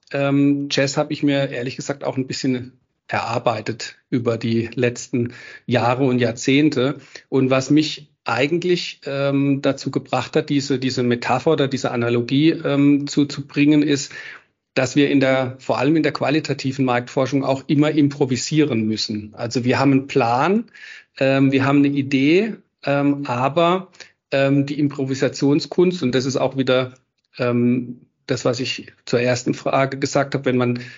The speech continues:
sein Handwerk versteht, und das ist ja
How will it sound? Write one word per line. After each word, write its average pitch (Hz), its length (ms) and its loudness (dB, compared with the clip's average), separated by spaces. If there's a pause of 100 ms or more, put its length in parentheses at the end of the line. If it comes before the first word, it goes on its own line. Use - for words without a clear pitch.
(200)
sein 120 240 2
Handwerk 151 460 2
versteht, 143 640 0
und 143 80 0
das 135 180 -4
ist 139 120 -6
ja 131 380 -2